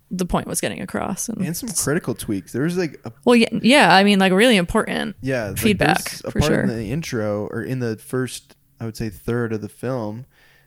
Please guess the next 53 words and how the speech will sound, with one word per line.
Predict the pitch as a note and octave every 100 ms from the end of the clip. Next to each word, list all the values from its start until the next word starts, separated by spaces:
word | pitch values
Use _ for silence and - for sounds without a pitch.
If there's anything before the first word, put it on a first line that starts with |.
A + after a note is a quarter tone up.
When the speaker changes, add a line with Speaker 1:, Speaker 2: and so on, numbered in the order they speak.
| _
Speaker 2:
that | - A#2 A2 D2 D#2
you | A2+
reflected | A2+ - A#2+ B2+
on | A2
after | G#2+ G#2 G#2 - G#2
us | G#2
watching, | G#2 G#2 A#2 A2+ G#2
and |
I | G#2+
obviously | A2 A2 G#2+
have | G2+
been | G2+ G2 -
watching | G2 G2 G#2 - G#2+
it | G2
back | F#2 D#2+ -
m-, | G2+ G2+ - - _
it's | - -
too | D3+
many | A#2+ G2+
times, | - G2+ A1 A#2+ -
right? | G#2+ A2 A2+
And | - _ -
there's, | B2 A#2+
like, | A#2+
a |
key | G2+ - C3+
moment | A#2 A#2+ A#2 G#2+
that |
you | G#2+
brought | G2+ G#2 G2+
up, | G2+ _ -
a |
question | - C#3+ C#3 - A#2
of |
just, | A2 C3
like, | D#2+ - _ _ _ _ _ -
like, | G#2+
a |
why, | G2+ G2+ G#2 F#2 A1+ - -
you | A2+
know, | G2+ G2 A2 G3
Speaker 1:
Mm-hmm. | F#3+ F3 E3+
Speaker 2:
that | - G2+
was | A2 A2
maybe | G#2+ G#2
missing | G2+ G2+ - F2+ D#2+ -
from | G2+ G2
the | F2
intro. | F2 - - G1+ - _ _ _ -
And | G#2+ G#2+
so | A2 G2+ - -
that | A#2+
was | A#2+ A2+ G2 -